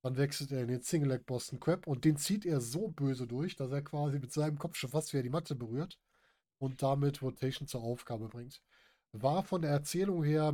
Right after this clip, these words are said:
von wegen Beinverletzung und das Bein weiter bearbeiten, war es gut. Das Match war für mich solide. Sebastian, wie fandest du das Match?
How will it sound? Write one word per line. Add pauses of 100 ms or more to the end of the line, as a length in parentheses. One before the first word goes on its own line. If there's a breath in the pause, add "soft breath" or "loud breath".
von
wegen
Beinverletzung
und
das
Bein
weiter
bearbeiten,
war
es
gut. (600 soft breath)
Das
Match
war
für
mich (300)
solide. (520)
Sebastian,
wie
fandest
du
das
Match?